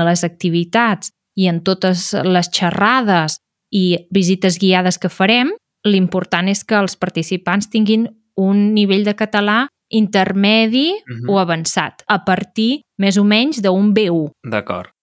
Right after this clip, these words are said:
Speaker 2: Això és la recomanació que fem, no?
Speaker 1: Exacte.
Speaker 2: Mhm.
Speaker 1: Això és una recomanació. Els nivells, ja sabeu, per tots aquells que estudieu, que són molt relatius, no?
Speaker 2: Mhm.
Speaker 1: L'important en el campus és que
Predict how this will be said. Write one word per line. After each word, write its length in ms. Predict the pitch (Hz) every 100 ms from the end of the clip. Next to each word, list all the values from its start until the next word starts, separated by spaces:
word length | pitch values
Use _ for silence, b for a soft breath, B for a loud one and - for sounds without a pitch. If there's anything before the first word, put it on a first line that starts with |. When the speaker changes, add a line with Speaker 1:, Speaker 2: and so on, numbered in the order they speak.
| -
Speaker 2:
Això 160 | 127 135
és 80 | 160
la 100 | 156
recomanació 640 | 139 127 120 110 - 110
que 100 | 110
fem, 300 | - 98 95
no? 280 | 92 208 - _ _
Speaker 1:
Exacte. 400 | 196 170 175 - 113
Speaker 2:
Mhm. 160 | 113 160
Speaker 1:
Això 160 | 175 190
és 80 |
una 160 | 214 226
recomanació. 760 | 226 240 226 190 160 - 196 165 _ _ -
Els 160 | 214 208
nivells, 460 | 202 185 196 226 226
ja 120 | 202
sabeu, 600 | - 185 185 185 190 208 - _
per 100 | 180 - _
tots 200 | 190 180
aquells 300 | 190 190 190
que 120 | -
estudieu, 580 | 170 - 180 180 190 233 -
que 80 | 202
són 200 | 202 190
molt 220 | 196 214
relatius, 680 | 220 202 175 - 196 165 - 180
no? 120 | 226
Speaker 2:
Mhm. 60 | 240
Speaker 1:
L'important 640 | 202 190 190 - 190 208
en 100 | 214
el 180 | 208 202
campus 460 | 208 214 208 262 220
és 200 | 220 -
que 280 | - 226